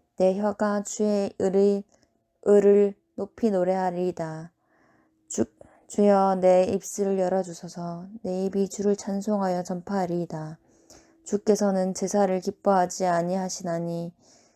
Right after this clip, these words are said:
그렇지 아니하면 내가 드렸을 것이라. 주는 번제를 기뻐하지 아니하시나이다. 하나님께서 구하시는 제사는 상한 심령이라.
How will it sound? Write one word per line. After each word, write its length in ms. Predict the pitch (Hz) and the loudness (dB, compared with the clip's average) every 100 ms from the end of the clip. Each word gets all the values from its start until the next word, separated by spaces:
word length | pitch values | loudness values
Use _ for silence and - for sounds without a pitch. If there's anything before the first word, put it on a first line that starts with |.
| _ | _
그렇지 420 | - 202 202 - 190 | 0 2 2 0 2
아니하면 600 | 175 185 185 185 185 180 | 2 -2 -4 -4 -4 -2
내가 220 | 170 185 | 0 0
드렸을 460 | 185 196 196 - 185 | 0 0 0 -2 -2
것이라. 600 | 170 - - 160 160 - _ _ _ _ - | -4 -4 -8 -10 -10 -16 _ _ _ _ -12
주는 340 | - 214 208 | 0 2 4
번제를 480 | 202 202 202 202 190 | 2 0 2 2 2
기뻐하지 640 | - 202 - 196 180 - 175 | -2 -4 2 2 2 -2 -4
아니하시나이다. 1120 | 170 180 185 175 175 165 160 160 156 156 165 _ _ _ _ _ | -2 -2 -4 -6 -8 -8 -8 -8 -10 -12 -16 _ _ _ _ _
하나님께서 800 | - 214 214 202 190 - 180 185 | -2 2 2 2 0 -2 -2 -2
구하시는 600 | 180 185 190 190 190 180 | -2 0 0 0 -4 -4
제사는 600 | 180 175 185 180 180 185 | -4 -6 -6 -4 -4 -6
상한 340 | 196 - 196 202 | -10 -6 -4 -2
심령이라. 880 | - 202 202 185 175 170 165 180 | -2 -2 0 0 -2 -4 -6 -8